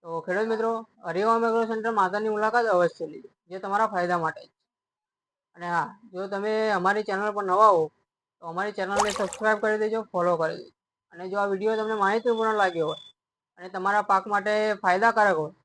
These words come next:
તો વીડિયોને લાઈક કરી દેજો અને તમારા મિત્રોને શેર કરી દેજો, જેથી કરીને તમારા મિત્રોને પણ આ માહિતી મળે,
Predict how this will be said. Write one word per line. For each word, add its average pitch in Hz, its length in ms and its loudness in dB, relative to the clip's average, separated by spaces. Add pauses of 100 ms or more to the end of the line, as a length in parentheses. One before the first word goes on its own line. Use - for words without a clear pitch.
(140)
તો 180 180 -10
વીડિયોને 196 360 -4
લાઈક 190 240 2
કરી 214 200 0
દેજો 220 240 0
અને 208 160 -4
તમારા 196 300 -2
મિત્રોને 202 340 -6
શેર 185 260 0
કરી 160 200 -6
દેજો, - 220 -20 (480)
જેથી 170 260 -8
કરીને 196 300 -4
તમારા 190 320 -2
મિત્રોને 190 400 -4
પણ 202 140 -6
આ 196 80 4
માહિતી 190 340 -2
મળે, 202 280 -4